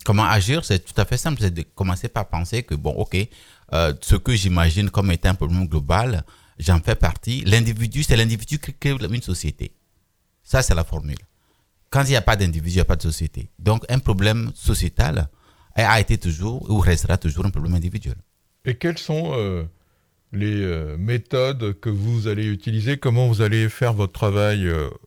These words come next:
Speaker 2: au quotidien, docteur Jean-Marc Akakpo, au titre de International Lawyers,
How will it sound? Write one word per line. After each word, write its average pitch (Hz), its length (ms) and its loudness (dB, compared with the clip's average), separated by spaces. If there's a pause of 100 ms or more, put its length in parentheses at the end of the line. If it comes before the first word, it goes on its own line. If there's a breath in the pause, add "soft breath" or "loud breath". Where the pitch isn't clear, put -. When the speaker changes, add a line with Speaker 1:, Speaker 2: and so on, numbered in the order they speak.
Speaker 2:
au 110 140 -2
quotidien, 110 580 0
docteur 101 340 -2
Jean-Marc 98 380 0
Akakpo, 110 540 -2
au 98 120 -2
titre - 360 -10
de 87 340 0
International 104 680 0
Lawyers, 98 460 0